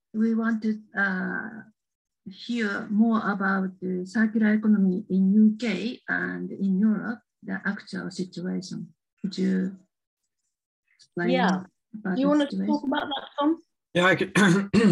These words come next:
Speaker 3: <clears throat> I can start. Yeah, it, it's <laughs> that's a big, big question, uh, you know, for us to give an
Speaker 1: Yeah.
Speaker 3: overview of, of what's going on. But we can, what we can do is give you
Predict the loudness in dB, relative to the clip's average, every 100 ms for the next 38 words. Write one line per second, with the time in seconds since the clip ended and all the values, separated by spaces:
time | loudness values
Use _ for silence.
0 | 6 4 0 0 2 2 4 2 2 0
1 | -4 -6 -6 -4 0 0 0 -2 _ -20
2 | -20 _ -6 -2 -2 0 0 -2 _ _
3 | -4 -4 2 2 2 -2 -2 -4 -8 -6
4 | -6 -2 -2 -2 -2 0 4 4 4 0
5 | -2 -6 -10 _ -8 -8 -10 -4 -2 -2
6 | 0 0 0 0 -2 0 -2 -2 _ -20
7 | -20 -20 _ _ _ 0 2 2 6 6
8 | 4 4 4 2 0 -2 -6 -4 -4 -6